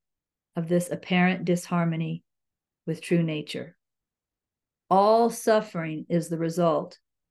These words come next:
of trying to find constancy in change. You know, and if you just listen to that sentence, you can see that it's a, a fruitless effort. You're never gonna find constancy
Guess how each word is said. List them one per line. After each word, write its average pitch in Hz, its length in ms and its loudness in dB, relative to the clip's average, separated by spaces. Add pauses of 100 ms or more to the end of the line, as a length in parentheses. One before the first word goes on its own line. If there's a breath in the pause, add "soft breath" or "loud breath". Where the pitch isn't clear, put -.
(240)
of 170 160 -6
trying 190 560 0
to 240 160 -2
find 214 420 -4
constancy 165 1080 -4 (560)
in 165 160 -4
change. 175 640 -8 (2250)
You 170 120 -6
know, 170 200 -2
and - 540 -6
if 185 80 -4
you 196 80 2
just 247 260 -4
listen 233 320 2
to 208 60 -4
that 165 220 -2
sentence, 185 420 -4
you 175 80 -4
can 175 160 -2
see 254 260 -4
that 170 160 -2
it's 165 220 -4
a, 160 200 -4 (440)
a 175 100 -4
fruitless 180 560 0
effort. 214 460 -4 (2500)
You're 196 140 2
never 208 300 4
gonna 196 200 0
find 226 380 -2
constancy 175 920 -6